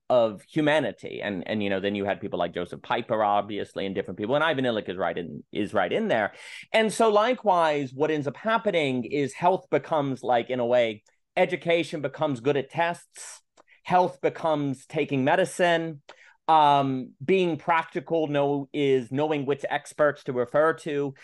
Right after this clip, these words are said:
There's this gradual shift in associations of which increasingly disable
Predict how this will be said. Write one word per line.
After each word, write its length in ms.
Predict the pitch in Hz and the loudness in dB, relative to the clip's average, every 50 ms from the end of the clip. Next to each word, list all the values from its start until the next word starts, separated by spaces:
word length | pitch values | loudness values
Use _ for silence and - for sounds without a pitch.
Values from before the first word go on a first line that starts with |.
| - - | -8 -2
There's 220 | - 160 170 156 - | 2 2 2 4 2
this 160 | 170 151 143 | 0 -2 0
gradual 560 | - 139 165 175 190 202 - 196 165 160 143 | 0 2 4 4 4 4 2 0 -4 -4 -4
shift 400 | 139 - - 190 185 175 - - | -4 -2 0 2 2 2 0 -2
in 100 | 160 143 | -4 -4
associations 1120 | 135 123 - 151 143 131 135 - 135 131 143 175 233 233 - - - - 123 139 - - - - - - - | -4 -2 0 0 0 0 0 -2 -2 0 0 0 0 -2 -2 -6 -8 -10 -10 -10 -12 -16 -18 -20 -20 -8 -2
of 160 | - 143 147 143 | 2 2 4 4
which 220 | 170 175 175 185 | 4 2 2 0
increasingly 720 | 170 160 139 - - 190 202 185 - 202 175 175 165 156 | -2 -2 -2 -2 -4 -4 -2 -2 -2 -2 0 0 0 -2
disable 1040 | 143 127 131 175 180 170 - - 196 220 269 277 202 147 120 101 62 50 - - - | -2 0 2 2 2 2 4 2 4 4 4 2 0 -2 -4 -6 -6 -8 -10 -12 -16